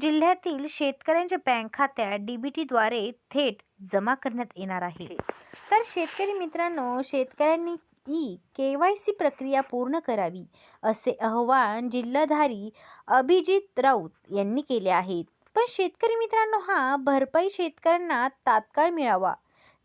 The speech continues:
यासाठी ॲग्रोवनने पाठपुरावा केला होता. पण शेतकरी मित्रांनो, नांदेड जिल्ह्यामध्ये एक तीन,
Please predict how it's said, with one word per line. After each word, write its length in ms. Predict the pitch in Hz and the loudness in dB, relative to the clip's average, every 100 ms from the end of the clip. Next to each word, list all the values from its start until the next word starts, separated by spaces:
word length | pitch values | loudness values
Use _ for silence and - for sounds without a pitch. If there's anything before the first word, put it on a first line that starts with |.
| 185 | 0
यासाठी 840 | 220 214 - 214 208 269 220 196 - _ - | 2 2 2 0 0 -6 -6 -10 -14 _ -2
ॲग्रोवनने 1400 | - 233 226 302 320 302 202 190 - _ _ 311 339 320 - - _ _ _ _ _ | 2 2 2 0 2 0 -2 -6 -16 _ _ 0 2 0 -4 -20 _ _ _ _ _
पाठपुरावा 760 | 247 277 339 - 359 381 381 403 | 4 4 2 -2 2 2 2 0
केला 300 | 415 277 208 | 2 0 2
होता. 460 | 208 202 208 196 - _ _ | 0 -2 2 2 2 _ _
पण 140 | 214 220 | -2 -2
शेतकरी 540 | - 269 240 - 311 330 | -2 -2 -2 0 0 2
मित्रांनो, 600 | 285 269 277 294 240 254 | 0 2 0 0 -2 -2
नांदेड 520 | 247 208 208 269 277 | 0 0 2 0 0
जिल्ह्यामध्ये 720 | 294 285 311 302 285 226 214 - - | 0 0 2 0 -2 -2 -2 -4 -2
एक 280 | 269 330 _ _ _ _ - | -2 -2 _ _ _ _ -4
तीन, 320 | 330 202 | -4 -4